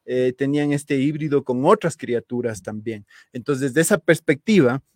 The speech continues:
es, es que se suma esta suerte de, de, de, de llenar incluso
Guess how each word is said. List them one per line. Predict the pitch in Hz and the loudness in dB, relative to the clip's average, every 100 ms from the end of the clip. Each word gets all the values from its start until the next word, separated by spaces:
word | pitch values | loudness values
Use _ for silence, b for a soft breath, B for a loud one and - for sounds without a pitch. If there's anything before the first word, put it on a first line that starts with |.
| _ | _
es, | 127 131 131 - - - | -2 -2 -2 -6 -10 -10
es | 139 - | -12 -8
que | 131 | -10
se | - 117 | -8 -10
suma | - 214 262 185 127 | -4 0 2 0 -2
esta | 131 - 127 | -4 -6 -8
suerte | 139 135 147 123 | -6 -6 -4 -4
de, | 110 104 | -6 -8
de, | 107 104 | -10 -10
de, | 110 107 | -10 -10
de | 120 127 | -8 -8
llenar | 131 135 147 180 190 165 B B - | -6 -2 2 4 2 0 B B -12
incluso | 127 147 165 - 160 127 117 110 101 | -8 -4 -2 2 2 2 -2 -4 -8